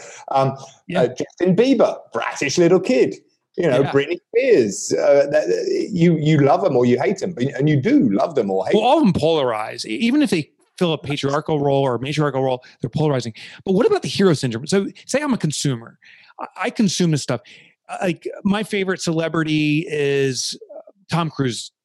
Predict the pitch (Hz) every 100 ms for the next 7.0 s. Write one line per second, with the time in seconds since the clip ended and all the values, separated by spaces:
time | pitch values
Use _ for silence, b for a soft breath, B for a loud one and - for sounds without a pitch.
0 | _ - - 123 - 110 - 113 113 -
1 | 156 180 240 - 175 151 143 113 - b
2 | b - - 226 311 240 185 156 147 143
3 | _ _ - 135 - _ _ - 175 180
4 | 233 190 - - 247 233 - 196 180 -
5 | 165 - 156 - 139 - 180 - 190 180
6 | 160 160 156 143 156 143 143 143 127